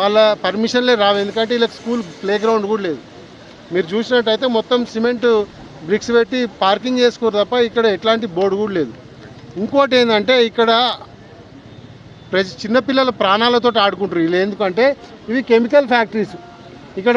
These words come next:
పక్కనే వెట్ ఇండియా ఫార్మాస్యూటికల్ ఫ్యాక్టరీ ఉంది. అదేంటంటే జంతువులకు కావాల్సిన మెడి-, మెడిసిన్ తయారవుతుంది ఇక్కడ. So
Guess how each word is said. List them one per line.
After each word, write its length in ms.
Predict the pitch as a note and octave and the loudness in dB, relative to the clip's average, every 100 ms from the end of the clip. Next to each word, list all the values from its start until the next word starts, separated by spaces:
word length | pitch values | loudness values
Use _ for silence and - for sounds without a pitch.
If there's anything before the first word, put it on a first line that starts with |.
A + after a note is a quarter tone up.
| G#3+ | 2
పక్కనే 380 | G3 B3+ C4 C4+ A3+ | 0 0 2 4 4
వెట్ 200 | A3 C4 | 2 2
ఇండియా 200 | B3+ C4 A3 | 2 2 2
ఫార్మాస్యూటికల్ 540 | G#3+ A3+ B3 A3 B3 A3+ | 0 2 0 0 0 2
ఫ్యాక్టరీ 280 | A3 F3+ G#3+ G3+ | 0 2 2 4
ఉంది. 180 | G3 D4+ - - - - - | 2 0 -4 -16 -20 -12 -2
అదేంటంటే 560 | G3 A3 B3+ A#3 A3 B3 D4 C#4 - - - - B2 | 4 4 4 2 4 2 2 -2 -12 -20 -20 -20 -2
జంతువులకు 440 | F3+ G#3+ C4+ C4 A3 A3 | 0 2 2 2 2 2
కావాల్సిన 460 | A3 A3 - A3 G3 - - D3 | 2 0 0 0 0 -2 -10 -2
మెడి-, 200 | F#3 F#3+ D#3+ D3+ - - - - - - - B2+ - D3 - C3+ | 0 0 -4 -12 -18 -20 -20 -20 -20 -20 -18 -18 -16 -18 -10 -4
మెడిసిన్ 340 | F#3 F#3 B3 A3+ | -2 0 -2 0
తయారవుతుంది 500 | G3 G3 F#3 F3 D#3 D3 | 2 2 2 2 -2 -2
ఇక్కడ. 160 | C3 E3 C4 - - - - | -2 -2 -2 -10 -20 -20 -12
So 80 | - | 2